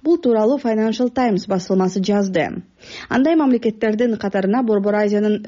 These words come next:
төрт өлкөсү — Кыргызстан, Өзбекстан, Тажикстан жана Түркмөнстан да кирген. Ошондой эле Орусия менен Беларусь дагы бар. Мындай чечим арам акчаны адалдаштыруу, коррупция жана паракорчулук тобокелчиликтерин алдын алуу үчүн кабыл алынган.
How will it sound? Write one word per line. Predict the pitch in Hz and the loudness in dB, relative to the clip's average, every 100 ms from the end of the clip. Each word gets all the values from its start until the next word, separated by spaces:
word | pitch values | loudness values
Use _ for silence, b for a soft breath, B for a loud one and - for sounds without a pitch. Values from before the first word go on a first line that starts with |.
| - | -4
төрт | 254 247 220 | 0 0 0
өлкөсү — | 196 202 180 170 143 190 - | -2 -2 -4 -4 -4 -8 -6
Кыргызстан, | 220 202 190 240 285 | -2 -2 -2 -2 0
Өзбекстан, | 240 196 180 - - 254 254 B B - | 0 0 -2 -4 -2 -2 -2 B B -4
Тажикстан | 226 190 - 240 262 | -2 -2 -4 -2 0
жана | 220 202 202 | 2 0 2
Түркмөнстан | 240 233 233 214 247 226 | 2 2 2 2 0 2
да | 170 | 2
кирген. | 165 151 - - - _ _ _ _ _ _ _ _ _ B B B | 0 -4 -6 -10 -16 _ _ _ _ _ _ _ _ _ B B B
Ошондой | 254 294 233 208 220 | -2 2 2 4 2
эле | 294 | 2
Орусия | 240 254 254 240 | 2 0 -2 -2
менен | 226 220 | 0 0
Беларусь | 220 226 226 208 | 2 0 0 -4
дагы | 180 170 | -6 -4
бар. | 165 156 - B B B | -4 -6 -8 B B B
Мындай | 233 269 339 | 0 2 2
чечим | - 247 285 247 | 0 -2 -2 -2
арам | 220 262 | 0 0
акчаны | 247 - 220 226 | -2 -2 -2 -2
адалдаштыруу, | 220 214 220 214 208 - 240 214 | 0 0 2 0 -2 -2 0 0
коррупция | 190 214 226 - 277 | 0 -2 -2 -2 -2
жана | 294 262 | 0 0
паракорчулук | 240 233 226 208 233 - | 0 0 -2 -2 -4 -2
тобокелчиликтерин | 220 214 220 202 208 202 208 220 220 B B B | 0 0 0 -2 -4 -4 0 0 0 B B B
алдын | 208 220 240 269 | 0 0 2 2
алуу | 233 202 233 220 | 2 2 0 0
үчүн | - 214 208 | -2 -2 -2
кабыл | 208 202 196 | -2 0 2
алынган. | 202 214 202 165 82 - | 2 2 2 0 -2 -6